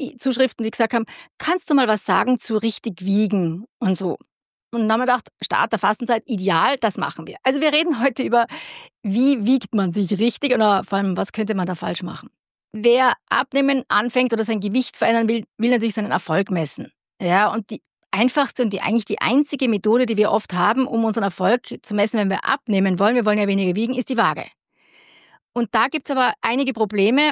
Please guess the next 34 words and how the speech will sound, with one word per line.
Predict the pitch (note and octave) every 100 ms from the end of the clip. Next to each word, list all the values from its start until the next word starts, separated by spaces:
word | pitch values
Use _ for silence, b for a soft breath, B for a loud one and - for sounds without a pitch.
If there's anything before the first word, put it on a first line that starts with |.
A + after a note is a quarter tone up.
| -
und | B3
vor | - B3
allem | G#3 A3+ -
auch | F#3 G3+
viele | - - B3 G#3
Frustrationen. | G#3 F#3 - E3 - F3+ A#3 C4
Und | A3 A3+
deswegen, | G#3+ A3 A3 A#3+ A#3+ -
ähm, | G#3 G#3 G#3+ G#3+ G#3+
möchte | A#3+ C4
ich |
drüber | - A#3+
reden, | A3 A#3 A3
wie | A3
wiegt | C4 -
man | B3
sich | G#3+ -
richtig | B3 - - D#4+ -
und | A#3+ B3
vor | -
allem, | G#3 A3+ G3
welche | F#3+ G#3+ A3+
Gewichtsschwankungen | A#3 G3 A#3 - - G3 D#3+ - F#3+ G3+ C#4+ D#4+ -
sind | G#3+
normal. | G#3 F#3+ E3+ D#3+ E3 - _ _ _ -
Wenn | C#4
man |
sich | E4+ D#4
überlegt, | D#4 D4+ -
was | A3+ C#4 A#3+
misst | A#3 F#4 - -
die | B3+ G#3
Waage | F3+ F3 F3 F#3+ -
eigentlich? | - D3+ E3+ D#3+ - - - -